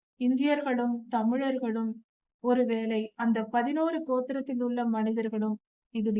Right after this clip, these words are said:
இருக்கலாம் என்று தோன்றுகிறது. அடுத்ததாக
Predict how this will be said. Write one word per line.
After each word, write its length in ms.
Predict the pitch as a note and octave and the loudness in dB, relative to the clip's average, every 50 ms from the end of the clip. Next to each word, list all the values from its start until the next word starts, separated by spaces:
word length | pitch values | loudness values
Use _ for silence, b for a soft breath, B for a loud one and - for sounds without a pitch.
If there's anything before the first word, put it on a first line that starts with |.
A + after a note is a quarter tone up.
| G#3+ G#3+ | 0 0
இருக்கலாம் 560 | A3 G#3+ - - G#3 G3+ G3 F#3+ G3 F#3+ F#3+ G3+ - _ _ - G#3+ | -2 -2 -2 -4 -4 -2 -4 -4 -6 -6 -8 -10 -14 _ _ -2 0
என்று 260 | A3 G#3+ G#3 A3+ C4+ C4 - _ _ - | 0 0 0 -2 -6 -10 -14 _ _ -6
தோன்றுகிறது. 680 | A3 G#3+ G3 F#3 F#3+ G3 F#3 G3+ G3 F#3+ F#3 F#3 F#3 F#3 - _ _ _ _ _ _ _ _ _ _ _ _ _ _ _ C4+ | -4 -4 -4 -4 -4 -6 -8 -8 -8 -10 -10 -12 -14 -16 -20 _ _ _ _ _ _ _ _ _ _ _ _ _ _ _ 0
அடுத்ததாக 560 | C4 B3 C#4 - C4 A#3 A#3+ A3 G#3+ G#3 | 0 0 0 -2 -2 -2 0 0 0 0